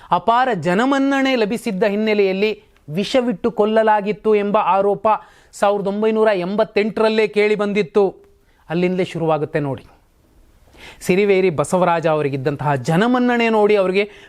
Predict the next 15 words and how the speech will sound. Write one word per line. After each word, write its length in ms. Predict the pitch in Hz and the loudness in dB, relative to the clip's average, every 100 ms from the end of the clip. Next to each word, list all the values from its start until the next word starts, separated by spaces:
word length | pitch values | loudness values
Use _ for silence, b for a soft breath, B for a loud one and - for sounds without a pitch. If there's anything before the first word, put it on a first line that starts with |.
| - | -4
ವಿಷ 260 | 185 233 302 | -2 0 0
ಹಿಟ್ಟು 360 | 254 262 - 254 | 0 -2 -2 -4
ಕೊಂದ್ರು 720 | - 233 233 240 240 - _ _ 175 | 0 0 2 0 0 -6 _ _ 0
ಬಳ್ಳಾರಿಯ 360 | 208 226 226 | 0 0 -2
ಜನ 120 | 220 214 | -2 -2
ಮಾತಾಡ್ತಾರೆ. 840 | 233 254 254 - - - - - - | 0 0 -2 -4 -20 -20 -20 -4 0
ಅಲ್ಲಿಂದ 420 | 233 277 330 320 311 | 2 4 4 4 2
ಕೂಡ 280 | 302 302 196 156 208 B B - | 0 0 2 0 -2 B B -2
ರಾಜಕಾರಣದಲ್ಲಿ 960 | 190 202 226 262 247 233 226 202 196 214 | 2 2 0 -2 0 0 0 -2 -2 -2
ಈ 240 | 214 214 | 0 0
ರಕ್ತ 420 | 185 220 233 - | 2 0 -2 -4
ಚರಿತ್ರೆ 420 | 277 220 185 - 233 | -2 -2 -4 -4 -4
ಶುರುವಾಗತ್ತೆ. 840 | - 180 175 160 160 - 185 110 _ _ _ _ _ _ _ _ B B - | -2 2 2 2 -2 -4 -8 -8 _ _ _ _ _ _ _ _ B B 0
ಇದಾದ 300 | 220 240 349 | 2 2 2
ನಂತರ 440 | 302 262 392 - | 0 0 -2 -4